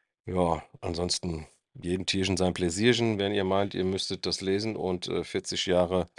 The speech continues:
Feminismus in die Tonne kloppen, bitteschön. Jedem das sein. Ja.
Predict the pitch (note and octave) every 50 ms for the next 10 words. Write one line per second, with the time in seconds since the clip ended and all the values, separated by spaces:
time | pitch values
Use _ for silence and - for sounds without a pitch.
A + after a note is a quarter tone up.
0 | - - - - - _ _ _ - - G2+ F2 F2 F2 F#2 F#2+ - - G#2 F2+
1 | - F2+ E2 E2 - - D3 F#3+ E3+ - E3 E3 D3+ D3 C3+ B2+ C3 - B2 A#2
2 | G#2+ - - F#2 D#2+ D2 - _ _ _ _ _ _ _ _ _ _ _ _ _
3 | _ _ - - G#2 G#2+ G#2 G2+ F#2+ - - D#2+ C2+ C2 - _ _ _ _ _
4 | _ _ _ - C3 A#2+ A2 -